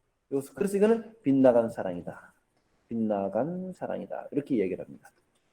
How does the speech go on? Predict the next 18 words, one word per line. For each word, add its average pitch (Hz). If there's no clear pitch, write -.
그래서 160
원진은 180
원망과 156
정오, 156
빗나간 170
사랑 196
그렇게 190
얘기합니다. 101
그래서 208
그 190
밑에 226
보시면 180
사백십구 196
쪽 226
하단에 208
보시-, 139
중반에 208
보시면 170